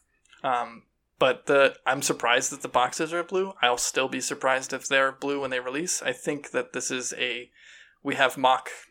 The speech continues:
art for a case, and it's blue because we don't have mock art for the new cases that aren't printed yet. Um, because every generation for every console ever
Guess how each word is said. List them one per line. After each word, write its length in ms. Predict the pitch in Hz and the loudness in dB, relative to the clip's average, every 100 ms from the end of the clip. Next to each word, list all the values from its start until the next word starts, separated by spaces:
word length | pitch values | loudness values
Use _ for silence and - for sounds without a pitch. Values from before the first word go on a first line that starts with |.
| _ - | _ 0
art 320 | 135 139 - | 2 2 -2
for 280 | - 131 123 | -4 0 0
a 100 | 120 | -2
case, 640 | - 139 139 - - - _ - | -4 -4 -2 -2 -4 -8 _ -6
and 160 | 135 | -2
it's 160 | 123 - | -2 -4
blue 320 | 135 139 135 | -6 -6 -6
because 340 | - 120 123 - | -8 -6 -8 -6
we 80 | 123 | -6
don't 120 | 113 | -4
have 140 | 117 | -6
mock 200 | 117 117 | -4 -4
art 140 | 143 - | -4 -4
for 120 | 131 | -8
the 80 | 120 | -8
new 120 | 123 | -8
cases 400 | - 131 135 120 | -6 -6 -6 -4
that 140 | 123 | -4
aren't 180 | - 117 | -4 -8
printed 260 | 139 135 160 | -10 -6 0
yet. 280 | 175 180 _ _ _ - _ - | 0 0 _ _ _ -20 _ -2
Um, 460 | 127 123 113 - _ _ _ - | 0 0 -4 -16 _ _ _ -8
because 420 | 131 131 123 - | -4 2 2 2
every 220 | 139 147 | 0 2
generation 680 | 135 135 131 127 - 123 120 - | 0 0 0 0 -4 -8 -14 -10
for 160 | - | -4
every 240 | 123 123 120 | -4 -4 -4
console 460 | 127 117 120 117 123 | -4 -2 -4 -4 -4
ever 360 | - 107 117 | -6 -10 -10